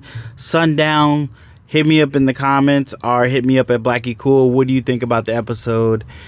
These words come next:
And if you liked it, if you can, also hit the like button.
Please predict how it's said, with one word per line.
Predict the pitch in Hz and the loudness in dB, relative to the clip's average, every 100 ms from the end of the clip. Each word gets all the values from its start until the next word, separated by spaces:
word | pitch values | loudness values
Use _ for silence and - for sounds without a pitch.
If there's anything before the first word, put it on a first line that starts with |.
| - - - | -20 -20 -6
And | 113 117 113 110 | -2 0 0 0
if | 107 107 | 0 -2
you | |
liked | 117 127 123 113 | 0 0 0 -2
it, | 120 | -4
if | 113 110 | -4 -8
you | 113 | -6
can, | 143 143 123 | -2 -2 0
also | 123 123 120 | -4 -2 -4
hit | 123 123 - - | 0 0 -2 -6
the | 113 | 0
like | 135 165 143 | 2 0 0
button. | 165 165 160 160 | 2 2 0 -4